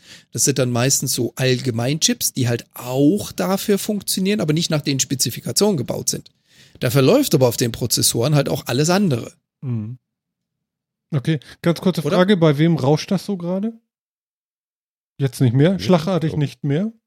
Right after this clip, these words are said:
Speaker 1: Äh, ja, bei mir ist gerade die Lüftung angesprungen. Ich hab, äh,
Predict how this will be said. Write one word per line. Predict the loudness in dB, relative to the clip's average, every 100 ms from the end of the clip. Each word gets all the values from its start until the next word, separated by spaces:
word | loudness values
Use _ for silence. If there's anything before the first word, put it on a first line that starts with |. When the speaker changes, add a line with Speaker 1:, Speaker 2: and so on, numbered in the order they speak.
| _ _ _ _ _ _ _ _
Speaker 1:
Äh, | 2 4 4
ja, | 4
bei | 4
mir | 4 2
ist | 2
gerade | 0 -2 0
die | 2
Lüftung | 2 0 0 -2 0
angesprungen. | -2 -2 -2 -2 -4
Ich | -4
hab, | -6 -10 -2
äh, | 2 2